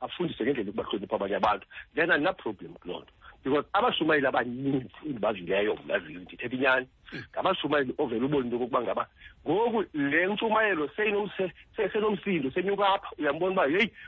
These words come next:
lo mf-, a-, ayisengomoya lo, ngumsindo, uyayibona ne?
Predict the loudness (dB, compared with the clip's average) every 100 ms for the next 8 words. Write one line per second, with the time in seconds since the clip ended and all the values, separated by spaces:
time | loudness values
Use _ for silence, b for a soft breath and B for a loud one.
0 | -4 0 0 2 2 4 2 4 2 4
1 | 4 4 4 4 2 -6 -6 -2 0 2
2 | 2 0 -4 _ -4 0 2 2 2 2
3 | 0